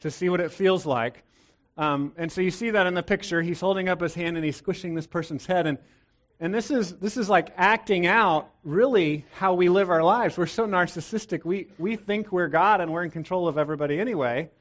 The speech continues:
And this is just kind of fleshing it out, right? Acting it out. We, we do that with God too. We think, "Okay, I,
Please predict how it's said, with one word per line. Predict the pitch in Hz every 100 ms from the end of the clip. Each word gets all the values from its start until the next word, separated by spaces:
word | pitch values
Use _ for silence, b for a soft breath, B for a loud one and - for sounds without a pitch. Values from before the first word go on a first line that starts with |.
| _ _ _ _ -
And | 180
this | 226
is | 196
just | 175 180
kind | - 180 151
of | 135 - _ _ _ _ _
fleshing | - 170 - 151
it | 131
out, | 170 135 98 -
right? | 143 165 180 -
Acting | 170 170 170 160 139 131 - _
it | 151 143
out. | 180 165
We, | 160 175 175
we | 151
do | 208
that | 247 151
with | 151
God | 123 156 233 147 127
too. | 247 277 117 _ _ _ _ _ _ _ _ -
We | 202
think, | 202 180
"Okay, | 165 202
I, | 170